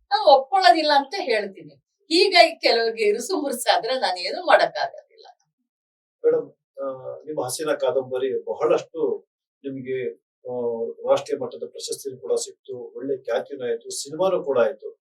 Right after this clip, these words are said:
Speaker 2: ಆ, ಅದ್ರ ಬಗ್ಗೆ ಒಂದಿಷ್ಟು ಮಾತುಗಳು.
Speaker 1: ಹಸೀನಾ ಒಂದು, ಅದು ಕಾದಂಬರಿ ಅಲ್ಲ, ಸಣ್ಣ ಕಥೆ ಒಂದು ಅದು ನಂದು.
Speaker 2: ಹ್ಮ್.
Speaker 1: ಸಣ್ಣ ಕಥೆ, ಆ, ಅದು ಬೆಂಕಿ ಮಳೆ ಒಂದು ಪುಸ್ತಕ, ಕಥಾ-,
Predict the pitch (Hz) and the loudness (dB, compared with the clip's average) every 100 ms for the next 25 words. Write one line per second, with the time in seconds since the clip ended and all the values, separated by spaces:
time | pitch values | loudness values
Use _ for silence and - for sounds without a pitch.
0 | _ _ - - - 156 226 202 175 156 | _ _ -6 0 4 6 8 6 6 2
1 | 139 131 123 117 117 104 98 _ _ _ | 0 -4 -4 -4 -4 -10 -12 _ _ _
2 | _ - - _ _ 262 - 339 359 339 | _ -20 -20 _ _ -12 -10 -12 -10 -6
3 | 311 262 240 247 - - 214 185 202 214 | -2 -2 -2 -8 -12 -16 _ _ -18 -12
4 | 180 - 403 - - _ _ _ _ _ | -8 -8 -8 -12 -14 _ _ _ _ _
5 | - 233 240 311 - 185 226 226 208 180 | 0 0 0 -4 0 0 0 -6 -4 -4
6 | 156 156 294 - - 330 330 370 - 208 | -4 -8 -10 -14 -8 -4 0 0 0 -2
7 | - 147 - - - - _ _ - _ | -4 -10 -12 -16 -18 -20 _ _ -20 _
8 | _ _ _ - - 269 262 311 320 311 | _ _ _ -20 0 2 4 2 0 0
9 | 294 247 247 277 - - 196 196 190 190 | 2 2 2 -2 -6 -6 -4 -4 -4 -6
10 | 190 190 233 262 302 359 285 240 220 196 | -6 -6 -4 -4 -6 -4 -2 0 0 0
11 | 196 185 180 180 - _ _ - 220 226 | -4 -12 -18 -20 -20 _ _ -16 -10 -4
12 | 196 190 247 180 180 | -2 -2 -4 -4 -10